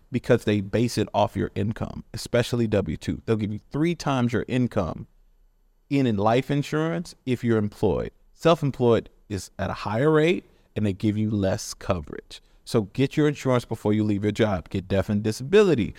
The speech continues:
before you leave your job. Get health insurance through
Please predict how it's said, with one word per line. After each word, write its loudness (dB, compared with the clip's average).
before -2
you 0
leave -2
your -4
job. -4
Get -2
health 4
insurance 0
through 0